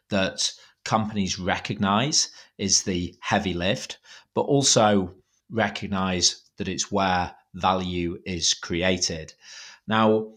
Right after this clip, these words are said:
of our respondents, or rather I D G's respondents in this survey, ninety percent said that they found this challenging, and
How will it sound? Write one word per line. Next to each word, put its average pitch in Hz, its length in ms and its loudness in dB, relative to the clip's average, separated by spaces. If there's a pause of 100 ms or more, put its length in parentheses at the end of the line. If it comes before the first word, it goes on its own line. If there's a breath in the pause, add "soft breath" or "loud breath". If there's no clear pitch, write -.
(280)
of - 200 2
our 143 160 6
respondents, 95 840 -2
or 92 320 -6
rather 92 240 0
I 95 120 0
D 90 180 -6
G's 107 280 -2
respondents 87 520 -4
in 92 60 -6
this 85 160 -4
survey, 85 540 -4 (300 soft breath)
ninety 107 560 0
percent 87 580 0
said - 500 -4
that 87 140 -6
they 87 140 -6
found 92 360 -2
this 85 180 -4
challenging, 87 760 -2
and 85 200 -10